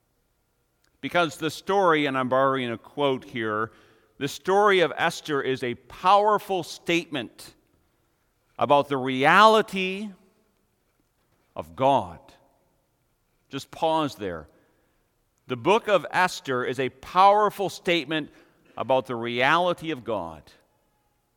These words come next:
in which he appears to be absent. So if you think that God appears to be absent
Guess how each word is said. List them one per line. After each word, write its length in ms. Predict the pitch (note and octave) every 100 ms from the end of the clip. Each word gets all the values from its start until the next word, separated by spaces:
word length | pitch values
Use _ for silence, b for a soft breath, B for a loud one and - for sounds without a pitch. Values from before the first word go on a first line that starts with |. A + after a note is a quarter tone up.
| _ _ _ _ _ _ _ _
in 360 | F#3 A#3+ A3
which 480 | G3 A3 G#3+ - - -
he 280 | E3+ D#3+ -
appears 1200 | B2 A#2+ - - B3+ A#3+ D3 G#2 F2 E2+ - - - _ _ _
to 100 | -
be 160 | A#2 A#2 -
absent. 420 | A#2+ - - - _ - - _ _ _ _ _ _ _ _ _ _ _ _ _ _ _ _ _ _ _ _ _ _ _ _ _ _ _ _
So 320 | _ - B2+ C3
if 120 | A2
you 420 | C3 C3 C3 C3 - _ _ _ _ _ _ _ _
think 300 | - D3 C#3
that 180 | B2+ B2
God 220 | A2+ A#2+
appears 560 | A2+ - - C3+ C3+ C3
to 80 | -
be 140 | C3+
absent 800 | - A2 A2+ - D#3+ D3 - -